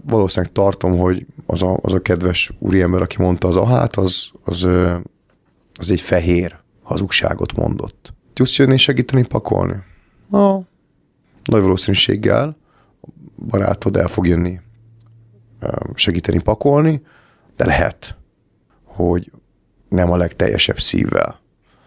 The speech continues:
hiszen csomó mindent, mit én lehet más dolga van, stb. Tehát, hogy a, nem jelenti az a megvetés, hogy, hogy ez ellentmondás, megvetés és ellenmondás, hogyha lefordítjuk, az nem jelenti azt, hogy, hogy, ö, hogy hazudik a másik,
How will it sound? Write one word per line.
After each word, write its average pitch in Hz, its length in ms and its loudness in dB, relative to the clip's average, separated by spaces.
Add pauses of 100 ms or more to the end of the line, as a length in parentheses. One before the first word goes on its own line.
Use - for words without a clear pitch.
(120)
hiszen - 320 -4
csomó 92 240 -2
mindent, 90 380 -2
mit - 220 -8
én 87 80 -2
lehet 87 200 -2
más - 220 -2
dolga - 300 -2
van, - 100 -4
stb. - 520 -6
Tehát, - 160 -6
hogy 98 180 -4 (320)
a, - 180 -4
nem 120 240 2
jelenti 107 320 4
az 95 200 2 (360)
a - 60 0
megvetés, 92 640 2
hogy, 90 340 -2
hogy 95 160 0
ez 95 220 2
ellentmondás, 87 1000 2 (920)
megvetés 87 460 0
és 80 100 0
ellenmondás, 85 580 2
hogyha - 180 -6
lefordítjuk, - 520 -2
az 90 60 -4
nem 98 140 2
jelenti 92 300 2
azt, 82 220 -2
hogy, 82 240 -10 (500)
hogy, 87 300 0
ö, 87 280 2 (440)
hogy - 160 -10
hazudik 82 420 0
a - 60 0
másik, - 600 -2